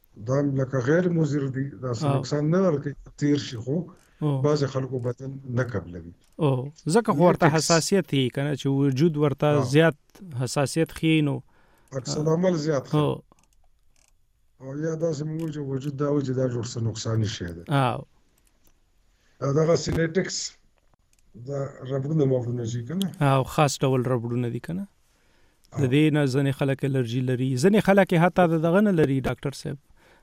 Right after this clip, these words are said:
Speaker 2: د
Speaker 1: کپړو نه.
Speaker 2: ک-، رخت نه، او دا د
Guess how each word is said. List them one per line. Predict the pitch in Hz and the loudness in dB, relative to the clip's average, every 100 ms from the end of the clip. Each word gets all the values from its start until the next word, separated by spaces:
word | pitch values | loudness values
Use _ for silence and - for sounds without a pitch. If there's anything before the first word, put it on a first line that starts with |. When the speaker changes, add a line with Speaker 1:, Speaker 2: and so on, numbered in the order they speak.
| _ _ 151 | _ _ -2
Speaker 2:
د | |
Speaker 1:
کپړو | 143 143 139 139 143 147 117 | 2 4 2 4 4 2 0
نه. | 101 - - | -4 -12 -12
Speaker 2:
ک-، | - 160 131 - 147 | -2 0 0 -2 4
رخت | 170 - - | 4 4 -4
نه، | 156 | -2
او | 147 170 131 _ - | -2 -2 -6 _ -4
دا | 147 | 0
د | 139 | 2